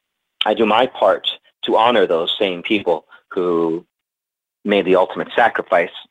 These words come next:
uh, to allow me to enjoy the liberties that I do, and my son, and anyone else related to me, and anyone else who's listening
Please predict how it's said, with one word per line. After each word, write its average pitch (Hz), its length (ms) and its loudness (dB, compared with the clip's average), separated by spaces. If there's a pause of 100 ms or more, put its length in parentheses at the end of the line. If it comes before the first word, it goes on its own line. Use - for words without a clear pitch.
(420)
uh, 87 280 0 (200)
to 95 140 2
allow 98 220 6
me 113 300 4
to 104 180 -4
enjoy 92 500 2 (480)
the 90 140 -2
liberties 92 560 2
that 85 140 0
I 92 160 4
do, 85 280 -4 (220)
and 87 220 -6
my 80 140 -6 (100)
son, 92 300 0
and 87 280 -12
anyone 92 340 -4
else 87 220 -2
related 90 440 0
to 95 80 -6
me, 80 200 -8
and 80 140 -10
anyone 85 320 -4
else 87 240 -4
who's 80 280 -4
listening 87 360 -4